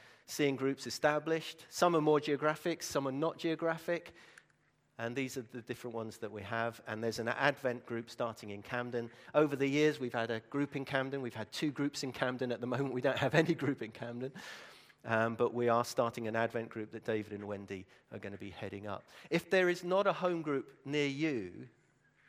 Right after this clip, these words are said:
and you'd like to see one near you, come and talk to us. Because Edward did a map of where we have the existing home groups, where the,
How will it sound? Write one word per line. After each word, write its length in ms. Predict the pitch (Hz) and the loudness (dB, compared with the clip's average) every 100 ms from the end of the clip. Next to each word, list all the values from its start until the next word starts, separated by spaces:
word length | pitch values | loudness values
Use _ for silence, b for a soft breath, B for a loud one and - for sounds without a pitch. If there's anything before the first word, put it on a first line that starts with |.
| _ _ _ _ _ _ _ _ _ _ _ _ _ _ _ _ _ _ _ _ _ _ _ - | _ _ _ _ _ _ _ _ _ _ _ _ _ _ _ _ _ _ _ _ _ _ _ -4
and 440 | 120 120 120 120 117 | 0 2 2 -2 -4
you'd 140 | 127 | -2
like 240 | 123 143 151 | 0 0 -2
to 100 | 127 | -6
see 240 | - 156 | -4 -4
one 260 | 156 117 101 | -4 -6 -6
near 120 | 92 | -10
you, 300 | 90 80 98 | -10 -12 -14
come 180 | - 151 | -14 -12
and 80 | 151 | -12
talk 260 | - 240 - | -14 -16 -16
to 100 | - | -20
us. 220 | - - _ _ _ _ _ _ _ _ _ _ _ _ - | -20 -20 _ _ _ _ _ _ _ _ _ _ _ _ -10
Because 480 | 127 147 131 - - - | -2 0 0 -2 -10 -8
Edward 300 | 127 123 120 | -4 -4 -4
did 140 | 127 117 | -2 -2
a 40 | |
map 320 | 117 131 - | 2 0 0
of 140 | 113 98 | -8 -6
where 240 | 135 123 117 | 0 2 2
we 120 | 110 | 2
have 280 | 131 131 123 | 2 0 0
the 240 | 120 120 - | -4 -4 -8
existing 420 | 113 117 - 113 | -8 -8 -8 -8
home 160 | 120 113 | -6 -6
groups, 240 | 117 - | -8 -6
where 160 | 113 107 | -6 -4
the, 240 | 107 | -4